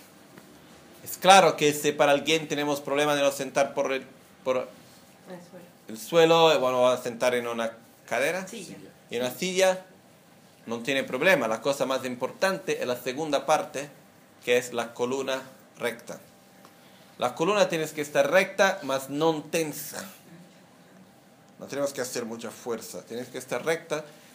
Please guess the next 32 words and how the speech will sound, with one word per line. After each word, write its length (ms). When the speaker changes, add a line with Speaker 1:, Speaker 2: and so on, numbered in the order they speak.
Speaker 1:
Imaginamos 640
un 220
hilo 400
que 120
se 140
va 260
donde 180
está 180
la 140
fontanela, 680
¿no? 140
Que 140
nos 200
va 100
a 120
tirar 360
muy 340
le-, 180
sin, 160
sin 220
mucha 220
fuerza, 480
que 80
nos 200
va 80
a 100
tirar 320
por 120
acá, 180
¿no? 960
Por 120
eso 320